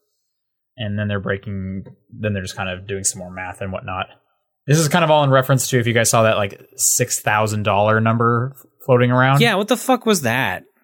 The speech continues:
Speaker 1: So I guess someone, again, I'm, I'm, I'm skimming this article. If people wanna read the full thing, it's, there's a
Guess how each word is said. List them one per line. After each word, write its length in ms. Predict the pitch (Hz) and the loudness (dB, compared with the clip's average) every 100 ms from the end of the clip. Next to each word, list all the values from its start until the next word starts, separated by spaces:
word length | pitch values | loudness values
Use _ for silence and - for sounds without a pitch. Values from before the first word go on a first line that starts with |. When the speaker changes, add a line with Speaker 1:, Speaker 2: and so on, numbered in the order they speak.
| _ _ _ _ - 110 | _ _ _ _ -14 -10
Speaker 1:
So 300 | 101 143 139 | 2 4 6
I 80 | 139 | 6
guess 160 | 165 175 | 4 4
someone, 580 | 180 175 170 165 156 139 _ - | 4 4 4 2 -2 -8 _ -6
again, 260 | 127 131 127 | 0 2 2
I'm, 160 | 123 - | 0 0
I'm, 340 | 120 117 117 113 | 0 0 -4 -6
I'm 140 | 120 | -4
skimming 360 | - 139 127 123 | 0 2 2 2
this 260 | 113 - - | 0 -2 -2
article. 420 | 110 117 - 120 | 0 0 2 0
If 80 | 113 | 0
people 260 | 151 139 131 | 0 2 4
wanna 200 | 131 127 | 4 4
read 160 | 123 | 2
the 80 | 113 | 0
full 180 | 110 127 | 2 2
thing, 200 | 120 117 | 2 0
it's, 220 | 110 - | 0 -4
there's 180 | - 113 | -6 -2
a 280 | 110 104 | 0 0